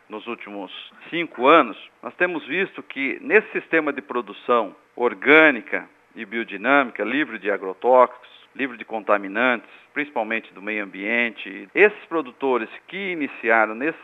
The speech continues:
sistema têm geralmente, na média dos últimos cinco anos, uma rentabilidade superior em torno de cem por cento. Então, o que quer dizer isso? Um agricultor que cultiva um alqueire de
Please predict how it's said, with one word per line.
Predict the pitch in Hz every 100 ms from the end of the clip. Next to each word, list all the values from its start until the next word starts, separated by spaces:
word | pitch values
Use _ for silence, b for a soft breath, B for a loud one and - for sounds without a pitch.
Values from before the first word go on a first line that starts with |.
| -
sistema | - 143 160 120 - _ -
têm | 160 175 139
geralmente, | 196 190 156 156 165 135
na | 143
média | 139 139 131
dos | 123 127
últimos | 185 190 139 127
cinco | 139 131 110
anos, | 120 139 - -
uma | 131 143
rentabilidade | 139 180 156 147 139 123 131 135 -
superior | 143 151 135 143 156 -
em | 139
torno | 135 143 143
de | 127 -
cem | 165
por | 175 185 -
cento. | 131 107 98 - _
Então, | 151 160
o |
que | 151 160
quer | - 147
dizer | 127 135 120
isso? | 110 - - 131
Um | 151
agricultor | 151 151 156 147 139 131
que | 131
cultiva | 139 131 - 127 104 110 - - -
um | 208
alqueire | 214 165 - 135 123 98 87 _
de | 117